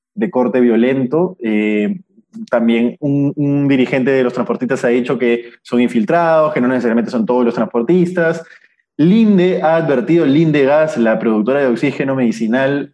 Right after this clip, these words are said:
ha advertido que el paro de transportistas podría, eh, digamos, perturbar el suministro que ellos tienen de, en su cadena logística a distintas partes del Perú de oxígeno medicinal,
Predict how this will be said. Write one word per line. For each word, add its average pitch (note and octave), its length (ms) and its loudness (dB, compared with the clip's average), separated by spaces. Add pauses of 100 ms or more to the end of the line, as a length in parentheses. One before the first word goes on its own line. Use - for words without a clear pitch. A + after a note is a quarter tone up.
ha C3+ 220 0
advertido C#3 680 0
que A2+ 240 0
el G#2+ 100 -2
paro C#3+ 220 0
de C#3+ 60 -4
transportistas C3+ 680 -6
podría, B2+ 800 0 (480)
eh, A2 920 0 (180)
digamos, B2 560 -2 (520)
perturbar C#3+ 880 0
el F3+ 140 2
suministro D#3+ 1120 0 (400)
que C3 220 0
ellos D#3 260 0
tienen D3+ 480 0
de, C3 80 2
en B2 220 -4
su A#2+ 120 -2
cadena C3 240 2
logística C#3 1040 0
a C#3 60 0
distintas C3+ 520 -4
partes C3+ 340 -2
del B2+ 140 -2
Perú A#2+ 240 0
de B2+ 120 2
oxígeno B2+ 380 -4
medicinal, B2+ 800 -2